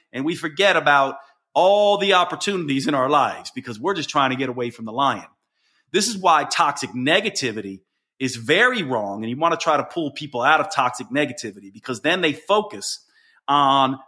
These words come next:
just that and they can't see outside that box. But it's also why you don't want to get people on toxic positivity because then they may miss and just focus on that and forget that they have to plan in case things get worse.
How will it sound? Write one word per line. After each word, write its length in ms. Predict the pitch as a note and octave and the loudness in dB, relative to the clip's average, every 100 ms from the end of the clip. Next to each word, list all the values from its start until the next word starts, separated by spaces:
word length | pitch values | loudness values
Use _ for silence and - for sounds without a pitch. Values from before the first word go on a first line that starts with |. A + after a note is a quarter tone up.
| - | -8
just 500 | A#2+ F3+ G3 - B2+ | 0 2 2 0 0
that 320 | D3+ D3+ B2+ B2+ | 4 4 2 -2
and 100 | C3 | -4
they 80 | |
can't 320 | C3 - F3 D3+ | -4 -4 -4 -4
see 160 | D#3 | 0
outside 480 | C3+ B2+ - G#2+ G#2+ | 0 0 -2 -4 -4
that 220 | G#2+ - | -8 -4
box. 440 | F#3 D#3+ - - - _ _ _ - | 0 0 -2 -14 -16 _ _ _ -6
But 140 | C3 | -4
it's 100 | C3 | 2
also 360 | F3 C#4+ - E3 | 4 4 2 0
why 200 | C3 B2 | 2 2
you 140 | C3 | 0
don't 240 | C3+ C#3 | -2 -2
want 260 | C3 C3 B2 | -4 -4 -4
to 160 | - B2+ | -4 -4
get 300 | A#2+ C#3 - | -2 -4 -6
people 320 | D3 C3+ C3 | -10 -8 -6
on 260 | B2+ B2 B2+ | -2 -2 -2
toxic 400 | - C3+ - A2 - | -2 -2 -2 -8 -4
positivity 720 | - B3 C4+ - A2 F#2 - _ _ | 2 2 0 -6 -10 -12 -16 _ _
because 280 | C3 C3 D3+ | -8 -4 0
then 180 | D3 D3 | 0 0
they 300 | C#3+ C3 C3 _ | 2 0 -2 _
may 420 | A#2 C#3 G#3+ F#3+ D#3 | -2 2 4 4 2
miss 540 | C3+ E3+ C#3+ - - _ _ | 0 2 0 -2 -8 _ _
and 140 | C3+ B2+ | -8 -2
just 220 | D#3+ - | 0 0
focus 300 | D#3 C#3+ C3+ | 0 0 0
on 160 | A#2+ C3 | 0 2
that 280 | E3 D3 B2+ | 2 2 -2
and 120 | A#2 | -8
forget 420 | - A#2+ D3+ D3+ - - _ - | -8 -4 0 0 -2 -18 _ -8
that 140 | A#2 | -4
they 140 | C#3 B2+ | -2 0
have 260 | C#3 B2+ | 0 0
to 80 | - | -6
plan 440 | - F3 A3+ E3+ D3 | -4 0 4 4 2
in 60 | |
case 340 | C3+ C#3+ C#3 - | -2 -2 -2 -4
things 260 | A#2+ A#2 | -6 -6
get 260 | - A#2+ - | -6 -6 -2
worse. 420 | G3+ - - - | 0 0 -2 -12